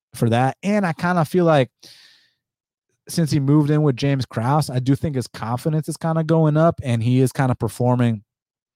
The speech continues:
at a higher level. Like that last fight against Espinoza, I didn't see those same gassing problems, and he still fought at a very high pace, got a lot of takedowns,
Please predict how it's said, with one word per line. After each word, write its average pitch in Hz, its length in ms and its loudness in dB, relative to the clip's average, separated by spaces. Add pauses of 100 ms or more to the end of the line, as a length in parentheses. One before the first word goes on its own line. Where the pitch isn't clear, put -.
(220)
at 120 160 -2
a 113 40 -2
higher 113 300 0
level. 117 380 2 (240)
Like 117 140 -2
that 131 120 0
last 135 300 2
fight 131 140 4
against 123 220 0
Espinoza, 117 720 2 (380)
I 123 120 -2
didn't 123 200 2
see 143 200 0
those 113 260 2
same 120 240 0
gassing 120 420 -2
problems, 104 440 -2
and 117 100 0
he 131 60 2
still 151 240 0
fought 143 240 2
at 127 120 2
a 104 60 2
very 127 260 2
high 113 180 0
pace, 123 300 0
got 127 160 0
a 117 40 2
lot 117 200 2
of 107 80 -2
takedowns, 120 520 -2